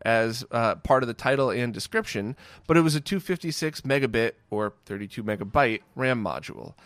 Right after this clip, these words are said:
And I don't think any of the Neo Geo games could be played with that one. I think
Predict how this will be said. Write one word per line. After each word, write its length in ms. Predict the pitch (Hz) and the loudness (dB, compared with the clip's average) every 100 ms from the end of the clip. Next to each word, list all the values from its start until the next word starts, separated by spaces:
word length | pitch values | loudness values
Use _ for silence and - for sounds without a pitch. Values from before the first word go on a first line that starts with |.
| - - - | -20 -20 -4
And 360 | 139 147 139 139 - 139 | 2 4 4 2 0 2
I 80 | |
don't 220 | 170 226 - | 4 2 -2
think 260 | 240 202 - | -6 -6 -4
any 240 | 185 233 | -2 0
of 100 | 151 | -2
the 80 | 120 | -2
Neo 260 | 117 113 107 | -2 -2 -2
Geo 300 | 117 104 104 | -2 -4 -2
games 320 | 107 104 98 | -4 -4 -6
could 160 | - | -10
be 100 | 101 | -10
played 300 | 95 117 98 | -6 -4 -4
with 140 | 92 - | -4 -2
that 200 | 92 82 | -2 -2
one. 160 | 98 | -4
I 80 | 90 | -6
think 300 | - 107 101 | -6 -6 -8